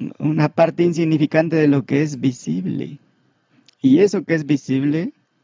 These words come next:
es una fracción insignificante de lo invisible. Ni siquiera juntando todas las criaturas, todos los instrumentos,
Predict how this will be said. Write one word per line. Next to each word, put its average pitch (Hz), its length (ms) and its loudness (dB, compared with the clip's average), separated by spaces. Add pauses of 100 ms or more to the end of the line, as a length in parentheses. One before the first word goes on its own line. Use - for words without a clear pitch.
(320)
es 147 140 -2
una 170 180 2
fracción 151 460 0
insignificante 139 1080 -2 (880)
de 127 120 0
lo 127 100 -2
invisible. 127 600 -4 (840)
Ni 147 160 4
siquiera 170 300 0
juntando 170 440 0
todas 165 160 0
las 160 160 0
criaturas, 135 840 -2
todos 139 140 -2
los 135 160 -6
instrumentos, 113 840 -6